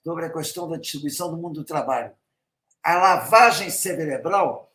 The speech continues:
feita pela ideologia do empreendedorismo.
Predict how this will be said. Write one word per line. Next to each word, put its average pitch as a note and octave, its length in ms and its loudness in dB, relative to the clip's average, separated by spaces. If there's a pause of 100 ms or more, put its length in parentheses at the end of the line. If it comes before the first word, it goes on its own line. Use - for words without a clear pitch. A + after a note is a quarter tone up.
feita F#3 380 -6
pela F3+ 220 -4
ideologia E3 600 -4
do F3+ 80 -2
empreendedorismo. D#3 920 -6